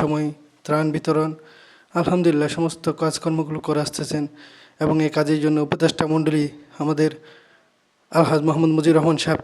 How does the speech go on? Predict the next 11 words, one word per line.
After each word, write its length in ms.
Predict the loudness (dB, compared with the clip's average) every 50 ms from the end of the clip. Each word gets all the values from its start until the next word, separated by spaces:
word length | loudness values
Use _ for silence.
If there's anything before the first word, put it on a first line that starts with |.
| -2
থেকে 220 | -2 0 0 0 0 0 -2 -8 -16 _ _ _ _ _ _ _ _ _ -6
আমাদের 360 | -4 -2 0 0 2 0 0 0 -4 -6 -14 -20 _ _ -4
কনিষ্ঠতম 480 | 0 0 0 0 0 -2 0 2 2 2 2 0 0
সদস্য 300 | 2 2 0 0 0 -2 -2 -2 -2 -4 -8 -12 -10 -10 -10 -10 -14 _ -20 -20 -20 -20 _ _ -20 _ -6 0
যারাই 260 | 2 4 6 6 6 6 4
আছেন, 200 | 2 0 -4 -4 -4 -4
আলহামদুলিল্লাহ, 420 | -4 -4 -4 -2 -2 -2 -2 -2 -2
সবাইকে 240 | -2 -2 -4 -4 -4 -6
আন্তরিক 220 | -6 -4 -4 -4 -2 -2
মোবারকবাদ 520 | 0 0 2 2 2 2 4 2 2 2 0 -4 -14 -20 -20 -20 -20 -20 -20 _
এবং 120 | -4 -2